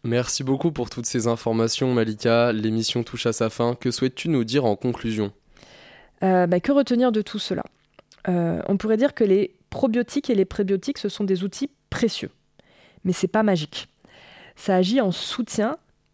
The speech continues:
Speaker 2: temporairement et, euh, c'est plutôt à intégrer dans une approche globale. Si vous prenez des probiotiques et que vous continuez de manger de la junk food, c'est pas intéressant. Cette efficacité, elle va dépendre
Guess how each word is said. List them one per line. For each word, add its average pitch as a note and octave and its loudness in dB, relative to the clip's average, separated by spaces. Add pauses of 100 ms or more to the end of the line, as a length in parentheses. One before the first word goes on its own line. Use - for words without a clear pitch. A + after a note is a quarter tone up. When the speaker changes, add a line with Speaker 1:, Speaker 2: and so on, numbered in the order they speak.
(140)
Speaker 2:
temporairement A#3 0 (720)
et, G3+ 6
euh, F#3 8
c'est G#3 -4
plutôt D4 -2
à B3+ 2
intégrer G3+ 0
dans G#3 0
une F#3 2
approche - -4 (280)
globale. F3 -2 (120)
Si - -10
vous G3 -2
prenez A3 0
des G3+ 2
probiotiques G3 -4
et F3+ -6
que E3 -12
vous E3+ -8
continuez F#3+ -4
de F#3 0
manger F3 -2
de F3 -6
la E3 -2
junk D#3 -4
food, - -8 (520)
c'est - -20
pas G#3 -4
intéressant. F#3 -4 (1200)
Cette G3 0
efficacité, G3 0
elle F#3+ 2
va F3 2
dépendre F#3+ 0